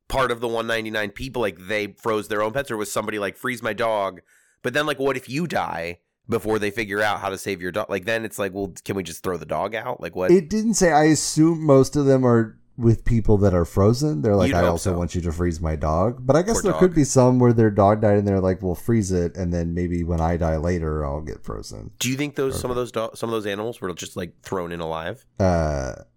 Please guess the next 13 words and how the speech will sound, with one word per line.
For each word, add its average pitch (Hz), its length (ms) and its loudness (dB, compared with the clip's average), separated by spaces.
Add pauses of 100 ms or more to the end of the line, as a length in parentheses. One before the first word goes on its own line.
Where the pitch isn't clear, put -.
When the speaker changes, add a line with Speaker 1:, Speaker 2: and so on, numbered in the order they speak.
(720)
Speaker 2:
I 85 180 -4
don't 156 160 -2
know. 180 300 0
That's - 180 -4
a - 20 -12
good 131 180 -6
Speaker 1:
Right? 123 300 0
Speaker 2:
question. 135 40 -6
Speaker 1:
Like, 131 320 -4 (120)
Speaker 2:
I 120 80 2
guess 175 260 4
you 123 160 -2
could. 151 560 10